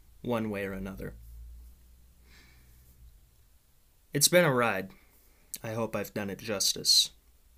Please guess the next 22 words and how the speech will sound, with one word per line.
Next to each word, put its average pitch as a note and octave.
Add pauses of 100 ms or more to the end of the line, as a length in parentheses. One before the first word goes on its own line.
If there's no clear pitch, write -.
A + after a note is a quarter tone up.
(160)
This A2
should A#2+
be A2
my G#2
final G#2
Suna A2+
Sunu A2
video, G2 (120)
if A2+
I'm G2
correct. - (800)
If A#2
the -
creator D3+
contacts G#2+
me G#2+
and G2+
corrects G2
me, G2 (540)
I'll C3+
be C#3
back. A2